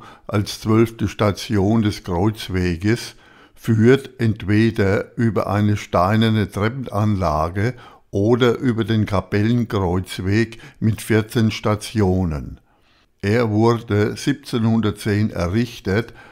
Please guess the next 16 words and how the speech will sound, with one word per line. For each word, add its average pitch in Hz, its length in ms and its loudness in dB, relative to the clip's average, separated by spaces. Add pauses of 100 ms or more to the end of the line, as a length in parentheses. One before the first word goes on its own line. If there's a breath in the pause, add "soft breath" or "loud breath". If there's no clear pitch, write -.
(200 loud breath)
und 120 240 0
ist - 400 -6
einer 104 440 -2
der 95 240 -6
ältesten 117 600 -2
seiner 101 440 0
Art 82 460 0
in 120 180 -2
Deutschland. 85 840 -4 (1160)
Die 113 100 0
Sandsteinfiguren 113 1300 0
stammen 110 600 0
aus 107 300 -2
dem 107 220 -2
achtzehnten 110 720 -2
Jahrhundert. 95 880 0